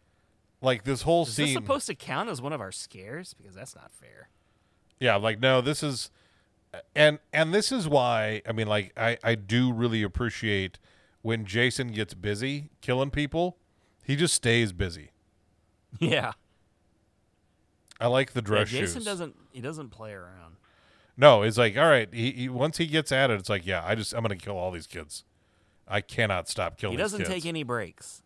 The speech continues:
Speaker 2: He doesn't take any breaks.
Speaker 1: No.
Speaker 2: He's not like, um, Nick Cage from Willy's Wonderland, where he takes
Speaker 1: Nope,
Speaker 2: frequent breaks.
Speaker 1: there are no breaks for him. There's no
Speaker 2: <laughs>
Speaker 1: state mandated,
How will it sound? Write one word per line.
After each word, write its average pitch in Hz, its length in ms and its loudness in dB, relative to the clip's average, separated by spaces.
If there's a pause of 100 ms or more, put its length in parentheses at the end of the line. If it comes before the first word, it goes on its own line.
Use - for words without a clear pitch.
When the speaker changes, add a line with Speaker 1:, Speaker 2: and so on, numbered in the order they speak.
(220)
Speaker 2:
He 98 100 -18
doesn't 147 240 -12
take 135 180 -12
any 117 140 -12
breaks. 90 440 -20
Speaker 1:
No. 98 340 0 (1200)
Speaker 2:
He's 120 160 -12
not 147 240 -2
like, 131 320 -6
um, 95 600 -4 (1160)
Nick 120 160 -12
Cage 117 540 -8
from 92 200 -14
Willy's 98 280 -8
Wonderland, 82 540 -12
where 82 100 -16
he 82 100 -16
takes 101 400 -18
Speaker 1:
Nope, 123 280 10
Speaker 2:
frequent - 120 -18
breaks. 110 160 -10
Speaker 1:
there 117 240 8
are 107 60 6
no 117 240 4
breaks 120 320 2
for 110 140 -4
him. 110 260 2
There's 101 260 -2
no 107 260 0
Speaker 2:
<laughs> - 20 -2
Speaker 1:
state 110 360 -4
mandated, 104 600 -2